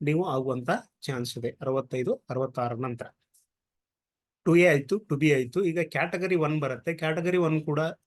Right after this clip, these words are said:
somewhat ಏನೋ ಟೂ ಎ ತರನೇ ಇರುತ್ತೆ. ಅದರಲ್ಲೂ ಕೂಡ ನೀವು ಸಾಮಾನ್ಯವಾಗಿ ಒಂದು ಎಪ್ಪತ್ತೇಳು, ಎಪ್ಪತ್ತೆಂಟು ಈ ತರ ಏನಾದ್ರು ನಿಮ್ಗೆ ಅಂಕ ಬಂದಿದ್ರೆ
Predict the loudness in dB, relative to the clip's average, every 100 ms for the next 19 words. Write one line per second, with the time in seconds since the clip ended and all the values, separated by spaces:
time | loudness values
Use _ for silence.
0 | -16 -14 -8 -4 0 -2 0 0 0 -2
1 | 0 4 4 4 0 0 0 -4 -4 -2
2 | -2 -4 -20 -20 -18 0 4 4 4 2
3 | 2 4 4 4 2 2 2 2 2 2
4 | 0 0 0 -2 -2 -4 -2 0 2 2
5 | 0 -2 -2 -2 0 0 0 0 0 -2
6 | -2 -2 -2 -2 -2 -4 -4 0 0 -2
7 | -8 _